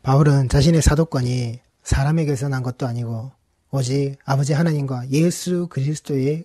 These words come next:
의해서 그 예수 그리스도를 죽음에서 살리신 그 하나님으로부터 자기가 부여받았던 이 사도권에 대하여서 바울은 자신이 전한 그 복음의 말씀이 절대 무너져서는 안 되기에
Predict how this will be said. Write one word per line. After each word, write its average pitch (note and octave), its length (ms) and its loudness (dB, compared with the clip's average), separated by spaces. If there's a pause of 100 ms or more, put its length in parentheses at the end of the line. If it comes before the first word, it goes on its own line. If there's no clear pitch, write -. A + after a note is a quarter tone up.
의해서 B2+ 520 -6 (680)
그 E3 180 6
예수 F3+ 280 6
그리스도를 C#3 760 2 (540)
죽음에서 C3 760 0
살리신 C#3+ 760 0 (680)
그 - 100 2
하나님으로부터 C3+ 1080 2 (300)
자기가 A#2+ 360 0
부여받았던 A#2+ 800 -4 (440)
이 D#3 200 2
사도권에 D#3 580 0
대하여서 A#2 760 -4 (680)
바울은 D#3 280 6
자신이 F#3 380 8
전한 D3+ 200 4
그 D#3+ 140 2
복음의 E3 340 4
말씀이 C#3+ 420 2
절대 G3+ 280 8
무너져서는 E3 640 2
안 B2+ 180 -2
되기에 B2+ 640 0